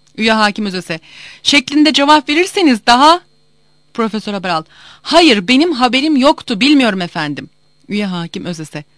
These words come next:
Tamam, tamam. Sorumun cevabını almış oldum. Şimdi yirmi sekiz Mayıs iki bin iki tarihinde yapılan muayene neticesinde düzenlenen aynı tarihli heyet raporundan bahsediliyor.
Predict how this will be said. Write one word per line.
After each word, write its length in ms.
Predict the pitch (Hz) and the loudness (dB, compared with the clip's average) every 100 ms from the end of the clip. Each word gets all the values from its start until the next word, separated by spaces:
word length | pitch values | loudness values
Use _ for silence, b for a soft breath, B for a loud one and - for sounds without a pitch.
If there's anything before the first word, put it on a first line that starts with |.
| _ | _
Tamam, 360 | - 254 202 - - | -6 -2 -2 -4 -2
tamam. 340 | 240 220 311 - B B | 0 0 -2 -6 B B
Sorumun 540 | - 269 254 262 349 | -2 0 2 2 0
cevabını 540 | 320 240 226 220 214 294 | -2 0 2 2 -2 -4
almış 420 | 196 208 185 - | 0 2 0 -6
oldum. 240 | 160 127 - _ _ B B | -10 -12 -16 _ _ B B
Şimdi 480 | - 339 285 262 370 - | -4 0 2 0 -8 -4
yirmi 200 | 254 262 | -2 0
sekiz 280 | 285 311 | -2 -4
Mayıs 220 | 294 285 294 | -2 -2 -4
iki 200 | - 226 | -8 -6
bin 60 | 220 | -4
iki 180 | 214 247 | -4 -6
tarihinde 540 | 262 254 277 285 294 | 0 0 2 0 0
yapılan 400 | 294 277 294 302 | -2 -2 0 2
muayene 540 | 285 208 208 214 226 254 | 2 2 2 0 0 -2
neticesinde 680 | 214 208 185 190 202 196 | -2 -6 -8 -8 -6 -6
düzenlenen 640 | 180 175 202 196 185 202 302 B B B | -6 -4 -2 -2 -2 -2 -4 B B B
aynı 260 | 277 302 | 4 4
tarihli 600 | - 202 190 180 170 220 302 b | 2 -2 -2 -4 -8 -8 -8 b
heyet 340 | - 269 311 214 | -2 0 0 -4
raporundan 540 | 175 170 170 165 160 | -8 -8 -6 -6 -4
bahsediliyor. 840 | 175 175 180 156 160 156 151 - | -6 -6 -12 -14 -10 -10 -12 -16